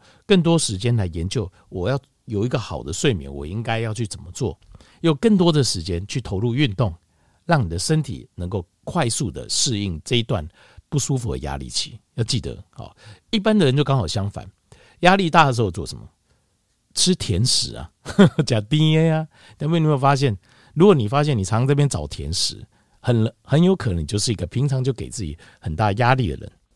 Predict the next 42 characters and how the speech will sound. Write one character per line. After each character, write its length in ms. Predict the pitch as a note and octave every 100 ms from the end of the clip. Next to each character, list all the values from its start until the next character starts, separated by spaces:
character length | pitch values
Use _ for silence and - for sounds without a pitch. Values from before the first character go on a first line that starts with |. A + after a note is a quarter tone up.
| _ -
或 160 | D3+
是 100 | C3+
碳 220 | B2+ E3
水 160 | B2 D#2
化 220 | - F#2
合 80 | C#2
物， 180 | - - -
因 100 | E3
为 60 |
碳 160 | F#3 G3
水 100 | A#2
化 100 | B2
合 80 | C3+
物 60 |
吃 220 | B2 -
完 180 | C#3 G2+
会 140 | B2 G#2
有 80 |
一 60 | G2
种 200 | G#2 A#1 - - - - -
多 160 | D3+
巴 140 | C#3+ C#3
胺 120 | C#3
会 120 | C3+
释 340 | - - G#2+
放， 180 | - D#2
会 140 | C#2 A#2
给 140 | G#2
你 160 | G#2 E2+
一 60 |
种 160 | G#2+ C#2+
兴 280 | - A#2 B2
奋 220 | C#3+ F2+
快 220 | - G#2
乐 120 | E2
的 120 | A#1+ -
感 200 | - -
受， 240 | - - _ _ - - _
它 80 | -
会 100 | C3 A#2+ - -
代 200 | D3 A2
偿 200 | C2+